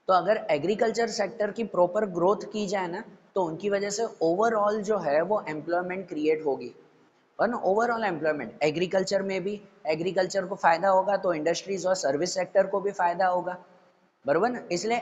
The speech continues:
agriculture का development ज़रूरी है और उसके development के लिए एक program शुरू हुआ था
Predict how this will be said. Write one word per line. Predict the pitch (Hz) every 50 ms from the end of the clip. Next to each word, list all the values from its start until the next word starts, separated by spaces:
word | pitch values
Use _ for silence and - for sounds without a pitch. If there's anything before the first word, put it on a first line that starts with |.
| - -
agriculture | 156 156 151 190 240 220 247 226 220 214 226 214 202
का | - 233 214
development | 175 165 147 147 175 190 185 190 208 214 202
ज़रूरी | 151 143 143 147 165 170 180 185
है | 156 139 - - - _ _ _ _ _
और | 175 190 190
उसके | 170 160 - 240 226
development | 185 190 190 196 220 220 202 214 247 226 208
के | 226 226
लिए | 220 226 226
एक | 226 226 -
program | - 180 175 175 190 208 220 226
शुरू | 202 - 202 190 196
हुआ | 180 170 156 156 151
था | - - 151 185